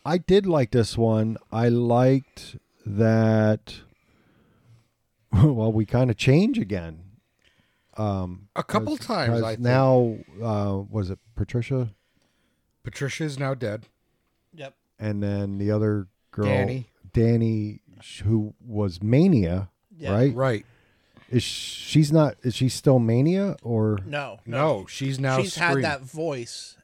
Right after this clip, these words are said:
Speaker 3: and now she's Scream. And because she was so tied to a, uh, symbiote before, and she has this extra D kind of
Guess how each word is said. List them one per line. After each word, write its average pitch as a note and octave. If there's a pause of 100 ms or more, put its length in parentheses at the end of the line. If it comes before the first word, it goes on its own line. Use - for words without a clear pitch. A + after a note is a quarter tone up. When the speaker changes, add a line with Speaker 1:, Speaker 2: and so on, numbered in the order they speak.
(120)
Speaker 3:
and A#2
now B2+
she's B2+
Scream. C3+ (460)
And A2
because C3
she -
was C3 (640)
so C#3+
tied C#3+
to B2+
a, A2
uh, G#2
symbiote B2+
before, C#3
and A2+
she -
has C3
this -
extra A#2+ (640)
D B2
kind A#2+
of A2